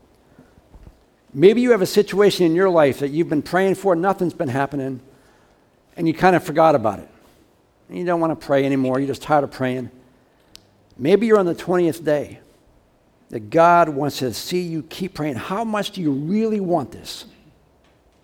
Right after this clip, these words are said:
How much do you want it? If you want that to happen, if you want God to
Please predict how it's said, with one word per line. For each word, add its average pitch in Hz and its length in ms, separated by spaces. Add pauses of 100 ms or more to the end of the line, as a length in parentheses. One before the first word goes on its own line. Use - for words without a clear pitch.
(200)
How - 200
much 196 220
do 165 80
you 143 80
want 120 220
it? - 180 (1500)
If - 140
you 135 140
want 208 260
that 135 200
to 123 100
happen, 123 340
if 104 60
you 196 80
want 202 240
God 160 320
to 120 180